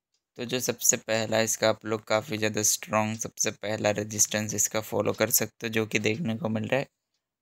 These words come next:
वन थाउजेंड वन हंड्रेड ट्वेंटी नाइन पॉइंट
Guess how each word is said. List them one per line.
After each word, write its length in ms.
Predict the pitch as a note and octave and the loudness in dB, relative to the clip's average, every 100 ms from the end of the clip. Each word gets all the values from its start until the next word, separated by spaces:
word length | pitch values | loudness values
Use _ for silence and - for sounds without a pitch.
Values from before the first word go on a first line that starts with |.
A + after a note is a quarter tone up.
| _ _ _ | _ _ _
वन 380 | - A2 A2 G#2+ | -6 -2 0 -2
थाउजेंड 560 | B2+ A#2+ G#2+ A2 A2 G#2+ | 0 2 2 2 0 2
वन 160 | A2 A2+ | 0 0
हंड्रेड 320 | A2 A2 G#2+ | -2 -2 -2
ट्वेंटी 500 | G#2 G#2+ G#2+ G2+ G#2+ | -4 -4 -4 -6 -4
नाइन 320 | G#2 G#2 G#2 | -2 -2 -2
पॉइंट 380 | G2+ G#2+ A2 | -4 -6 -8